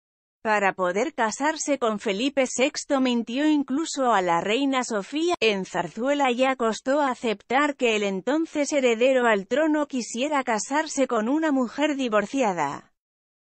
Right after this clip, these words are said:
Las altas esferas eclesiásticas pasaron por alto esta separación para que Leticia y Felipe pudieran consagrar el santo matrimonio, pero jamás hubieran aprobado la unión si llegan a conocer que Ortiz abortó un embarazo de forma voluntaria.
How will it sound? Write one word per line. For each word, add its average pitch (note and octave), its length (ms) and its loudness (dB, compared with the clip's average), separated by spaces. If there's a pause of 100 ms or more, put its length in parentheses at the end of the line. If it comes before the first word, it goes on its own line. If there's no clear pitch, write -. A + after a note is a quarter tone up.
(220)
Las A#3 380 -2
altas D4+ 460 -2
esferas C4+ 680 -2
eclesiásticas A3+ 1160 -2
pasaron B3 640 0
por A3+ 220 -2
alto B3 340 0
esta B3+ 400 0
separación A3 880 0
para A3+ 380 0
que A3+ 140 0
Leticia A3+ 680 0
y G3+ 80 2
Felipe G#3+ 580 0
pudieran C#4 640 -2
consagrar A3+ 720 -2
el A#3+ 200 -2
santo E4 520 -2
matrimonio, C#4 840 2
pero F#3+ 260 2
jamás G#3 560 -2
hubieran G#3+ 460 0
aprobado A3+ 580 0
la A#3 200 0
unión G#3 340 -2
si A3 260 -6
llegan C4+ 380 0
a B3+ 80 0
conocer B3 640 -2
que G#3 180 0
Ortiz G#3 460 -4
abortó G#3+ 560 0
un C4 180 0
embarazo B3 680 0
de C4+ 120 2
forma D#4 500 -2
voluntaria. G#3 1040 0